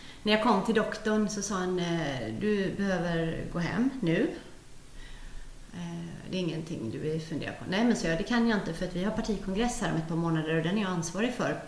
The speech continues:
pressdelen, så jag kan inte gå hem, men efter den kan jag göra det", sa jag. "Nej", sa han,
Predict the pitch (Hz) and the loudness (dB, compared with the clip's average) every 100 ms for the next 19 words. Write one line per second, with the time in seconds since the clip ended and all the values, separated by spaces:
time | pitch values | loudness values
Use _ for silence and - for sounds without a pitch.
0 | - - 175 - - 110 107 160 160 160 | -6 -6 -6 -6 -4 -2 -2 -2 -4 -2
1 | 247 277 - 165 156 202 208 269 294 247 | 0 0 0 0 2 0 0 2 4 2
2 | 185 175 - - 190 - - - 170 - | 0 0 0 0 -2 -4 -6 -6 -8 -12
3 | - - - - - 185 208 233 - - | -12 -12 -12 -12 -4 0 0 -2 -4 -6
4 | - | -6